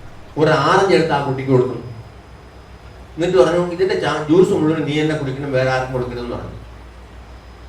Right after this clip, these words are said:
എന്നിട്ട് ഒരു പൊതി വിഭൂതിയും കൊടുത്തു. സ്വാമി പറഞ്ഞു,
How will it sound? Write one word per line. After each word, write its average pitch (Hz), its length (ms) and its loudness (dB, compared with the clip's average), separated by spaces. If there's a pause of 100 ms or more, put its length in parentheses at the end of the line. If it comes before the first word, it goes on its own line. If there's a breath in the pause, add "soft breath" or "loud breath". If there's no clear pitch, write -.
(720)
എന്നിട്ട് 185 240 0
ഒരു 165 160 2
പൊതി 160 380 -2 (380)
വിഭൂതിയും 165 480 4
കൊടുത്തു. - 240 -2 (1120)
സ്വാമി 165 300 0
പറഞ്ഞു, 151 400 -2